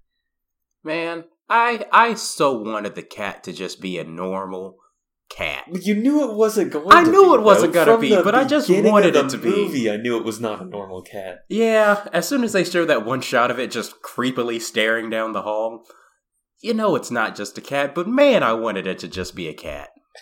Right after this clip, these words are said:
Speaker 2: <laughs>
Speaker 1: I thought that would have been great to fake us out like that. Just be like, "No, Samuel L. Jackson just really likes cats." That would have made my day.
Speaker 2: No, instead it's a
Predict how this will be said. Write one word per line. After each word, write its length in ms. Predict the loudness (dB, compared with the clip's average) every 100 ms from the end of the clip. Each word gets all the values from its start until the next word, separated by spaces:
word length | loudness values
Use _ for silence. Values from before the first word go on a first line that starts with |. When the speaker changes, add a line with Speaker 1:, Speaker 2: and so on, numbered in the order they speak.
| -8
Speaker 2:
<laughs> 1400 | -8 -8 -14 -14 -18 -18 -20 -20 _ _ _ _ _ _
Speaker 1:
I 80 | -2
thought 240 | 6 6 8
that 120 | 4
would 100 | 4
have 80 | 2
been 160 | 0
great 340 | 0 0 0 -2
to 80 | -4
fake 300 | -2 -2 -2
us 160 | 0
out 160 | -2 0
like 220 | -4 -4
that. 200 | -6 -6
Just 180 | -10 -6
be 100 | -4
like, 180 | -4 -2
"No, 440 | 0 0 -4 -12 _ _ _ -10
Samuel 400 | -4 -2 -2 -4
L. 80 |
Jackson 400 | -4 -6 -6 -10
just 160 | -12 -10
really 220 | -10 -8
likes 280 | -10 -12 -14
cats." 320 | -14 -14 -4
That 180 | -2 0
would 100 | -2
have 120 | -4
made 360 | -4 -4 -4 -10
my 580 | -10 -6 -2 -2 -4 -10 -10
day. 440 | -10 -12 -16 -18 -20 _ _ _ _ _ _ _ _ _ _ _ _ _ -20
Speaker 2:
No, 340 | -16 -14 -14
instead 440 | -14 -14 -10 -8 -8
it's 200 | -12 -8
a 440 | -6 -4 -6 -8